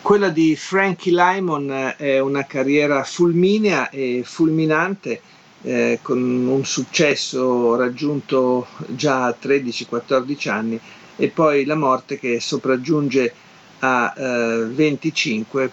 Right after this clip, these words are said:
per un'overdose. Eh, Frankie Lymon che era nato e che poi, eh, scompare in, eh, quel di Harlem, New York. E per, eh, capire un po'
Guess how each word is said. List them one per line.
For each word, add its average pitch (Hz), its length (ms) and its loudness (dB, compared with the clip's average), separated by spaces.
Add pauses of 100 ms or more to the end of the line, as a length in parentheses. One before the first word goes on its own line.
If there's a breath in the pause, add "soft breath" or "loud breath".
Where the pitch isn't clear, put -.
per 120 580 0
un'overdose. 127 1300 0
Eh, 107 40 -8
Frankie 123 440 -4
Lymon 117 420 -2
che 139 140 -4
era 113 300 -2
nato 131 540 -4 (340 loud breath)
e 127 120 -4
che - 180 -4
poi, 120 380 0
eh, 107 480 -6 (100)
scompare 110 880 -2 (420 loud breath)
in, 143 380 -4
eh, 135 420 -4
quel 143 260 2
di 127 240 0
Harlem, 131 680 -2
New 143 160 0
York. 110 460 -2 (500 loud breath)
E 165 300 2
per, 208 300 2
eh, 175 520 2
capire 185 400 0
un 147 140 0
po' 147 600 2